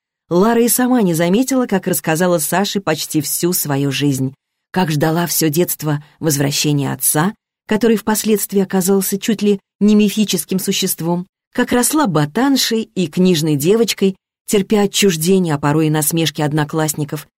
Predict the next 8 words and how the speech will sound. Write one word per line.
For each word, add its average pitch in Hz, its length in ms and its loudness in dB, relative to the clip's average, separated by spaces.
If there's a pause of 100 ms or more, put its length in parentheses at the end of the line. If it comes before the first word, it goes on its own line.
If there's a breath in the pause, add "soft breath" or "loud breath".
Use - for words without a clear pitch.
(200)
как 196 160 0
мечтала 196 420 2
в 156 40 2
юности 190 480 2
поступить 202 480 0
в - 100 -10
питерский 233 540 0
вуз 170 400 0